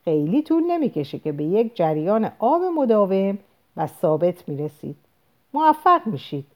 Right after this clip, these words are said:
حالا آب به جریان افتاده. دیگه نمی‌خواد که شدید و سریع زحمت بکشید.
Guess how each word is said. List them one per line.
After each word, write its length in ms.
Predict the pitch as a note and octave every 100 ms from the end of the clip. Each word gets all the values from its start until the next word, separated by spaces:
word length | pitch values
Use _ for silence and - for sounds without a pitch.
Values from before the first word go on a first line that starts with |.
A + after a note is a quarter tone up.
| _ _ _ _
حالا 260 | C#3+ D#3 F3
آب 240 | G#3 G#3+
به 120 | F3
جریان 460 | D#3+ D#3 D3+ G#3 B3
افتاده. 500 | D3+ - C#3+ C#3 C#3+ - _ -
دیگه 200 | E4 G#4+ B4
نمی‌خواد 360 | A4+ C#4 F3+ -
که 100 | D#3+
شدید 520 | - D#3 D#3 A#3+ D#4
و 80 | E4
سریع 420 | D#4+ D#3+ D#3+ B3
زحمت 500 | A#3 C#3+ C#3 D3 C#3+
بکشید. 480 | D3+ C#3+ C#3+ - D3